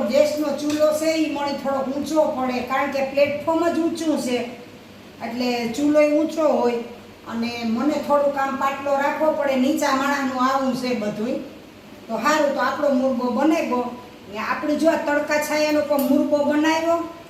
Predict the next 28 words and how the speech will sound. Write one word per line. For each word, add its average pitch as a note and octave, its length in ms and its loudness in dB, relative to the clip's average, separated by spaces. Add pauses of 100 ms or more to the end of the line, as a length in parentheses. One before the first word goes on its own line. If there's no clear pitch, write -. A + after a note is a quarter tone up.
(280)
ઈ C4+ 40 -8
તો D#4 160 -2
તૈયાર D#4+ 360 2
કરે F4 320 0
જ C#4+ 220 -2
લીધો. B3+ 420 0 (1160)
આ D4 160 0
આપણો C#4+ 380 -2
તડકા D4 260 0
છાયાનો A#3 440 -2 (160)
મુરબો G#3+ 280 -2
છે. B3+ 380 -4 (480)
આપણે C4 260 0
પાસે D#4+ 320 2
સ્ટોક - 480 -4
તો - 120 0
બહુ D4 320 6
જ B3 120 4
હોય, A#3+ 100 0
બધી C4+ 400 0
વસ્તુ A#3+ 340 -6
માગો C4 420 2
ઈ C4 120 4
મળે. A3 380 -2 (1000)
આ C#4 180 4
છે E4+ 220 2
વરિયાળીનું D#4+ 720 4
શરબત. D#4 680 0